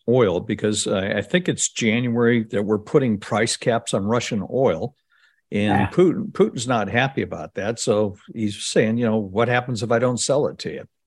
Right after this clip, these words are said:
Speaker 1: Uh,
Speaker 2: Yeah.
Speaker 1: yeah, what could that do to the, uh, let's say we were to see oil prices spike, uh, over a hundred dollars. Uh, what about that and its impact?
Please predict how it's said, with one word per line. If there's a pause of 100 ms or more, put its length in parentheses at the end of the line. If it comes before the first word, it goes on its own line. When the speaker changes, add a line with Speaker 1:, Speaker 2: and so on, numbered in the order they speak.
(160)
Speaker 1:
Uh,
Speaker 2:
Yeah. (340)
Speaker 1:
yeah,
what
could
that
do
to
the, (100)
uh,
let's
say
we
were
to
see
oil
prices
spike, (640)
uh,
over
a
hundred
dollars.
Uh,
what
about
that (180)
and
its
impact?